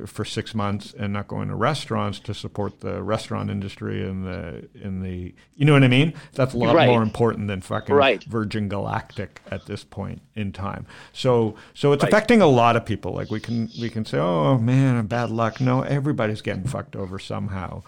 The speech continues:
Speaker 1: Uh, when the world changes, and the world changed with c-, a coronavirus, and we can blame social media, or we could pl-, blame, you know, anybody,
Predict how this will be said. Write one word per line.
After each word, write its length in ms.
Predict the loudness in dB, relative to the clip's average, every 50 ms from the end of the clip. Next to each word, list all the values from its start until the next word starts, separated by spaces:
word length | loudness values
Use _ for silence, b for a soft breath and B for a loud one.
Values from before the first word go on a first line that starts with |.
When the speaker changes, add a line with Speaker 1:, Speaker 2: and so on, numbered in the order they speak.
| B B B B _ -14
Speaker 1:
Uh, 380 | -10 -8 -8 -8 -8 -8 -10 -12
when 340 | -12 -10 -8 -6 -4 -4 -4
the 60 | -4
world 280 | -4 -4 -4 -4 -6 -8
changes, 580 | -8 -8 -6 -6 -6 -8 -8 -8 -10 -10 -12 -10
and 180 | -8 -6 -4 -4
the 60 | -2
world 240 | -2 0 0 0 -2
changed 400 | -2 -4 -4 -4 -4 -4 -6 -6
with 140 | -6 -8 -8 _ _ _ -12
c-, 60 | -12 -8 -8
a 60 | -8
coronavirus, 960 | -8 -8 -8 -6 -6 -4 -4 -6 -6 -6 -6 -4 -4 -2 -2 -4 -6 -8 -14 -20 B B B B B -8
and 120 | -4 -2 -2
we 100 | -2 -2
can 140 | -2 -4
blame 360 | -4 -2 -2 -2 0 0 -2 -2
social 360 | -4 -6 -6 -8 -6 -8 -8
media, 320 | -6 -6 -4 -4 -4 -4
or 80 | -4 -6
we 100 | -8 -8
could 180 | -10 -12 -14
pl-, 160 | -14 -14 -18 -18 _ _ _
blame, 480 | -8 -6 -4 -4 -4 -4 -4 -6 -8
you 120 | -8 -6 -6
know, 160 | -6 -6 -4 0
anybody, 600 | 2 2 2 2 0 -2 -4 -6 -6 -8 -8